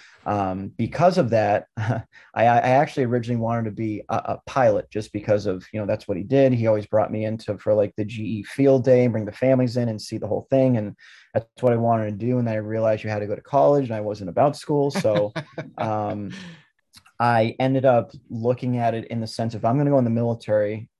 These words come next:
Speaker 1: from what my seventeen-year-old mind perceived as the most difficult branch, "I'm gonna go in the Marine Corps." And from what I am now, I was basically a, a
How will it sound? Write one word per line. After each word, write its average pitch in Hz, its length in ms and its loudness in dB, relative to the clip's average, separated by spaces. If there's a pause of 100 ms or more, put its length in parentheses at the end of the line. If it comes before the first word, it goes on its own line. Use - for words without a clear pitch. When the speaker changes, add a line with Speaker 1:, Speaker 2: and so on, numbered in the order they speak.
(200)
Speaker 1:
from 110 200 -6
what 110 160 -6
my 113 260 -2
seventeen-year-old 107 1040 -2
mind 107 300 -6
perceived 107 460 -6
as 104 340 0
the 101 300 0 (320)
most 110 260 -2
difficult 107 500 -2
branch, 143 280 0
"I'm 107 80 -4
gonna 107 100 -4
go 107 120 0
in 104 60 -4
the 107 60 -6
Marine 113 220 -2
Corps." - 340 -10 (400)
And 113 460 0 (400)
from 110 360 -2
what 131 180 4
I 151 60 6
am 131 440 2
now, 120 420 -2
I 113 180 -4
was 113 420 -6
basically 117 580 -4
a, 104 300 0 (120)
a - 280 -2